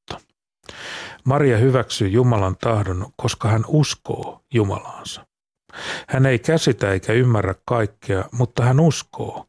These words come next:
että Jumala pitää hänestä huolta ja hän toimii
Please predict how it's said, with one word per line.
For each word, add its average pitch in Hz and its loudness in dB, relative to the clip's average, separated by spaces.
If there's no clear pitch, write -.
että 113 -2
Jumala 110 4
pitää 98 -2
hänestä 95 -2
huolta 110 0
ja 104 0
hän 104 2
toimii 95 0